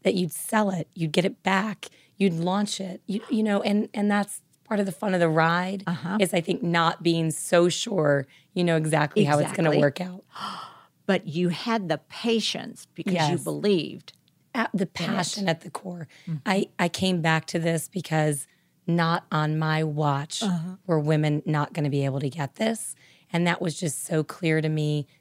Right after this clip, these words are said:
Speaker 1: to get it right for women. And what I do love, you know, we were such a small team.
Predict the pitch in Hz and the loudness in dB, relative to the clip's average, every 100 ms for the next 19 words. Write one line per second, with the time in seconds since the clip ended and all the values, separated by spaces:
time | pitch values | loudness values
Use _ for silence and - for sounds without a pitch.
0 | - 160 156 147 156 151 - 151 151 147 | -6 0 2 2 2 0 0 -2 2 2
1 | 143 135 - - 196 175 170 160 170 160 | 0 -2 -8 -2 4 4 4 2 2 4
2 | 151 147 - 175 165 170 165 - - 196 | 4 2 0 -2 0 0 0 -4 -6 -8
3 | - 190 160 - 208 196 165 | -4 2 2 2 -8 -6 -8